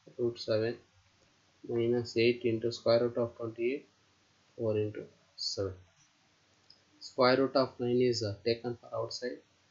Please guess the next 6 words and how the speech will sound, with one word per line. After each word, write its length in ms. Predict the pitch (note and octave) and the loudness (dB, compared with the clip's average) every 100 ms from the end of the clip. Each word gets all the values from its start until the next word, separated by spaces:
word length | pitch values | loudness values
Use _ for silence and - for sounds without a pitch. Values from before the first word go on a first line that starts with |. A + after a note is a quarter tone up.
| _ _ _ _ | _ _ _ _
Square 280 | - B2 A#2+ | -6 0 2
root 140 | B2 | 2
of 180 | B2+ - | -2 -2
nine 180 | B2 A#2+ | 2 4
is 320 | C3+ C3+ - - _ _ _ | 2 0 -6 -12 _ _ _
three, 260 | B2 C3 | -2 -2